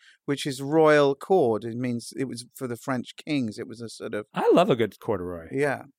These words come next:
Speaker 2: I love a good cor-, I like the swoosh of a corduroy. I like, you know, I can't wear any of that in Los Angeles
Speaker 1: Yeah.
Speaker 2: because it's too hot. And
Speaker 1: Yeah.
Speaker 2: I'm kind of like, I w-, it just is a sweaty thing in general. But, like,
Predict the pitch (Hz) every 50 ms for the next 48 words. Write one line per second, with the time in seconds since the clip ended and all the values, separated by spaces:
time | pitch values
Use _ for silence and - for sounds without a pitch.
0 | _ _ - 165 165 165 170 165 156 143 - 151 127 139 156 170 - - 127 -
1 | - 131 135 143 - 151 131 131 135 - 139 127 127 127 127 123 127 123 123 123
2 | 113 117 117 117 117 117 113 _ - 123 127 123 104 131 139 143 - - 185 175
3 | 160 143 135 139 139 143 139 139 123 - - _ 123 131 139 143 139 131 117 101
4 | 104 107 104 104 104 113 110 110 110 104 104 - - 113 110 107 101 101 95 95
5 | 135 131 120 - 104 98 92 - - - 117 101 98 107 98 98 95 92 - -
6 | 127 139 127 117 104 95 - 110 107 101 104 98 95 95 - _ _ _ _ _
7 | _ _ _ _ _ _ _ _ _ - 120 123 120 117 - 117 123 120 - -
8 | 120 - - 127 101 107 101 - - - 110 110 107 104 101 - - 104 104 104
9 | 98 92 104 104 104 110 120 113 - 123 113 - - _ _ 123 123 120 110